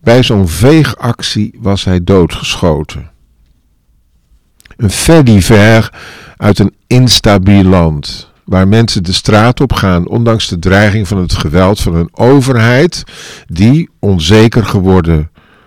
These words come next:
door het visioen van vrijheid van haar volk, jonge mensen vooral,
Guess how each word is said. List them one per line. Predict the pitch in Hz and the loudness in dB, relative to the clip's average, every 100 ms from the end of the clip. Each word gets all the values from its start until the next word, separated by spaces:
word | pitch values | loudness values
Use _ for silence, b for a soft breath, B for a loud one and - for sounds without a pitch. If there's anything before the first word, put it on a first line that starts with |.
| b b | b b
door | - 117 95 - | -8 0 2 0
het | - | 0
visioen | 110 87 98 95 90 | 0 2 2 2 0
van | 87 85 | 0 -2
vrijheid | 92 95 92 82 85 | 0 2 2 2 0
van | - 82 | -2 -4
haar | 78 78 | -2 -4
volk, | - 85 117 151 | -2 0 0 -4
jonge | - 180 156 | 0 0 2
mensen | 147 156 - 127 | 0 -2 -2 -4
vooral, | 117 90 107 110 120 | -4 -4 -2 -2 -6